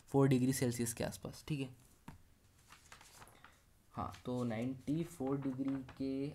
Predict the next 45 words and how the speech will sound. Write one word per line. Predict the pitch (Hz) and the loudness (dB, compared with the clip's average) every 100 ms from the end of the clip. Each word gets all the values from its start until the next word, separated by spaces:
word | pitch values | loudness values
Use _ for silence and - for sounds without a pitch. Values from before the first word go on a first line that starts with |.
| - | -8
आसपास | - 120 - 123 127 | -6 -6 -4 -4 -2
ही | 143 | -4
हम | 143 139 | -4 -4
हीट | 135 123 | -4 -6
कराने | - 127 117 117 | -4 -4 -2 -4
वाले | 113 110 | -4 -6
हैं | |
इसको। | 120 - 151 - - _ - - - - - _ - - _ _ - - - - - - - | -8 -10 -12 -14 -20 _ -20 -20 -20 -20 -20 _ -20 -20 _ _ -20 -20 -20 -16 -14 -16 -6
और | - | -2
फिर | 135 156 | 2 2
उसके | - | 6
बाद | 151 151 | 8 8
जो | 156 | 6
दोनों | 135 120 135 156 | 4 4 4 4
डीएनए | 127 135 | 4 4
स्ट्रैंड | 139 - 135 131 | 2 2 2 2
है | |
वो | 135 | 2
सेपरेट | - 123 - 127 117 | 2 2 4 4 4
हो | |
जाएंगे, | 110 82 - - - - | 2 0 -2 -8 -10 0
ठीक | 156 135 | 0 2
है। | 117 - - - | -2 -6 -12 -2
अब | 127 | 4
जो | |
इनकी | 139 143 | 6 6
स्पेसिफिक | 156 - 135 139 156 - | 4 0 -2 0 0 0
पो-, | - - | -4 2
पोजीशन | 135 131 139 135 | 4 4 4 2
है, | 131 | 2
यहाँ | 127 120 117 117 | 0 2 0 2
पर | 139 | 0
जो | 127 | 2
है | 120 117 | 0 0
क्या | 117 | 0
होता | 127 135 113 | 0 0 -4
है, | 117 - - - - - _ - | -4 -8 -16 -20 -20 -20 _ -8
हम्म, | 113 - - 123 117 113 | -6 -6 -2 2 4 4
यहाँ | 117 110 | 4 2
पर | 107 143 - - | 4 2 2 2
एनीलिंग | 135 147 151 135 | 4 6 6 4
होगी | 113 65 62 | 2 -2 -4
हमारी, | 73 - - - _ _ - - 131 | -4 -6 -10 -20 _ _ -20 -6 2
एनीलिंग | 143 170 160 143 | 4 6 6 6
होगी। | 120 135 | 2 0